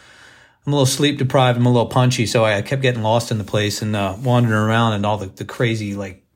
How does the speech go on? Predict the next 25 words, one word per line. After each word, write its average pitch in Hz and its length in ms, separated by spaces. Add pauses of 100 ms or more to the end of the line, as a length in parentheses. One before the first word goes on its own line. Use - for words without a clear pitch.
stuff 113 440
they 104 120
have 104 180
going 104 200
on 98 140
here. 95 400
It's - 140
massive. 131 420
It's - 120
amazing. 139 520 (1000)
It's - 120
amazing 139 260
to 131 80
be 131 100
in 123 60
Texas. 123 480 (100)
It's - 140
amazing 120 320
to 104 60
feel 120 160
the 110 80
light 107 260
energy 110 380
down 110 240
here. 110 360